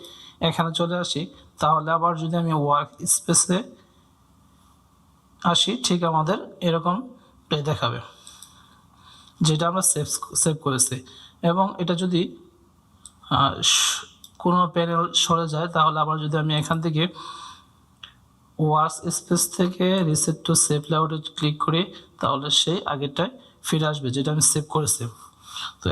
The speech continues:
এখানে, তো এখন আমি আপনাদেরকে দেখাবো কিভাবে একটি ভিডিও ইম্পোর্ট করবেন। ভিডিও ইম্পোর্ট করার জন্য কয়েকভাবে পদ্ধতি আছে। যদি ডবল ক্লিক করেন তাহলে আপনি যে কোনো ভিডিও ইম্পোর্ট করতে পারবেন। যেমন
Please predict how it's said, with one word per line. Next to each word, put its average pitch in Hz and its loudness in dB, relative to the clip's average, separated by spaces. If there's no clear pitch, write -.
এখানে, 185 -2
তো 180 2
এখন 190 2
আমি 175 -4
আপনাদেরকে 165 -2
দেখাবো 156 -2
কিভাবে 143 -2
একটি 165 0
ভিডিও 156 2
ইম্পোর্ট 185 2
করবেন। 120 2
ভিডিও 165 2
ইম্পোর্ট 202 0
করার 180 0
জন্য 185 0
কয়েকভাবে 165 0
পদ্ধতি 151 -6
আছে। - 0
যদি 165 -2
ডবল 165 -10
ক্লিক 180 -12
করেন 185 -2
তাহলে 156 0
আপনি 160 -8
যে 170 0
কোনো 170 0
ভিডিও 160 0
ইম্পোর্ট 170 2
করতে 156 -2
পারবেন। 139 -2
যেমন 156 2